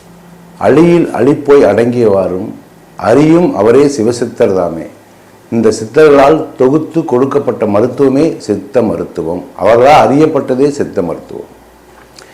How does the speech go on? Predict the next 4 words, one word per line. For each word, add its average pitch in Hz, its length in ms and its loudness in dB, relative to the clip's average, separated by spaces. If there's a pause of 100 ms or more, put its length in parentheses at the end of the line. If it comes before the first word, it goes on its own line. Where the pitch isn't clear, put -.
(180)
இந்த 131 200 0
சித்த 120 280 0
மருத்துவத்தில் 135 640 0 (2000)
கோடைக்கால 139 580 4